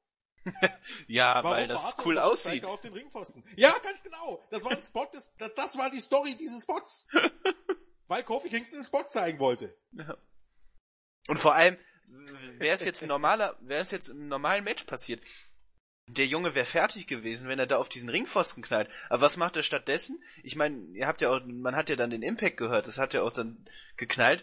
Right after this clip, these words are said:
Speaker 1: Der, der hätte normalerweise, wär der für die nächsten zehn Minuten eigentlich ausgeschaltet <laughs> gewesen, aber er hops fröhlich wieder in den Ring,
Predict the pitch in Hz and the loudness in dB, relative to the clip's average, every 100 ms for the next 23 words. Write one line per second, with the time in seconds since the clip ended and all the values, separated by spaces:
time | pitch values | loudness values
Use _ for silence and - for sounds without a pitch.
0 | - - 131 123 131 147 147 127 120 123 | -4 -12 -10 -2 0 0 -2 0 4 6
1 | 139 131 135 131 131 131 123 131 123 131 | 6 4 2 0 -2 0 -2 -6 -6 -4
2 | 139 - 123 - 131 131 135 104 113 - | -4 -8 -6 -4 -2 -2 -4 -2 -2 0
3 | 143 214 - - 120 - - 190 135 127 | 0 0 0 2 2 0 -2 0 2 4
4 | 127 147 170 - - - 165 170 147 147 | 4 4 2 -4 -12 -8 -6 -6 -4 -4
5 | 143 135 127 160 | -2 -2 -2 -4